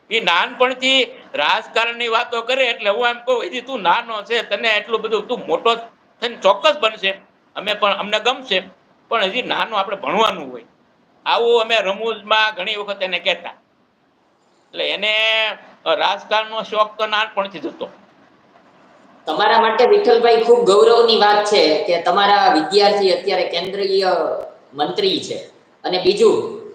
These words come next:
Speaker 2: કે એવી પણ એક સંભાવના વ્યક્તિ, અ, વ્યક્ત થતી હતી કે ગુજરાતના મુખ્યમંત્રી પણ બને.
Speaker 1: જો સાહેબ, મ-,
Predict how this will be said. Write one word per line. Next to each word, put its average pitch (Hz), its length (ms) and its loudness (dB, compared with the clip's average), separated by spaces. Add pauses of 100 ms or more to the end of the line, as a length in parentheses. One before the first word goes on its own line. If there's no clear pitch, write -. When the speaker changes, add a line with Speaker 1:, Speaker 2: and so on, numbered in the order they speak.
(120)
Speaker 2:
કે 196 180 2
એવી 226 200 4
પણ 233 120 2
એક 226 160 4
સંભાવના 214 600 4
વ્યક્તિ, 214 480 4
અ, 165 60 0
વ્યક્ત 165 480 -2
થતી 214 400 0
હતી 202 160 2
કે 175 160 0
ગુજરાતના 208 540 2
મુખ્યમંત્રી 208 600 0
પણ 202 240 -2
બને. 151 180 -6 (1300)
Speaker 1:
જો 190 200 2
સાહેબ, 196 240 0
મ-, 135 160 -4